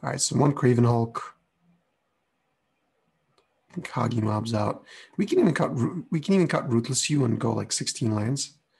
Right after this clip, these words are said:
Go super aggro. We don't really need a Ruthless Hue and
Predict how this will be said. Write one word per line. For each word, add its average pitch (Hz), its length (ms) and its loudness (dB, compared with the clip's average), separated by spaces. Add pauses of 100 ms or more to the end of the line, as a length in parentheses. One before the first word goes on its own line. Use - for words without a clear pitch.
(460)
Go 120 100 0
super 123 360 0
aggro. 127 500 0 (640)
We 135 80 2
don't 185 140 4
really 139 180 6
need 117 200 4
a 113 40 4
Ruthless 113 440 0
Hue 131 340 0
and 113 480 -4